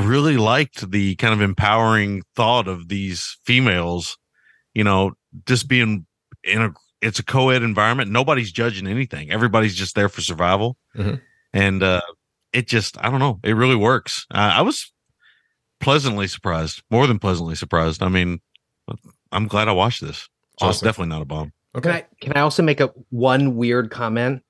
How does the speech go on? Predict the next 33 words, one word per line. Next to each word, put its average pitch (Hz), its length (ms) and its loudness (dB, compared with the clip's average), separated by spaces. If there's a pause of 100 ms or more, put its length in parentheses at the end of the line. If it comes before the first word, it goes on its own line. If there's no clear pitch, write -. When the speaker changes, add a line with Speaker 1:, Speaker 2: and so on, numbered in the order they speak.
(160)
Speaker 2:
Oh, - 320 2
like 131 240 0
you 117 80 4
Speaker 3:
Um, 120 60 2
Speaker 2:
haven't 123 320 0
before. 104 480 2
Go 135 140 2
ahead. 135 380 0
Speaker 1:
<laughs> - 60 -20
Just, 143 320 0
just, 143 320 0
just 139 180 2
one? 175 280 2
Speaker 2:
Just 180 220 0
one. 127 460 2
Speaker 3:
So, 190 100 4
Speaker 2:
Go 139 140 4
ahead. 131 180 4
Speaker 3:
so 185 140 4
as 180 240 2
you, 226 160 2 (220)
Speaker 2:
<laughs> - 180 -20
Speaker 3:
as 170 240 2
you 196 80 4
know, 185 160 4
you 147 160 0
guys, 127 440 0
I'm 135 120 0
obsessed 127 340 -2
with 127 100 -4
John 113 220 2
Gallagher, 113 460 2
right? 110 340 0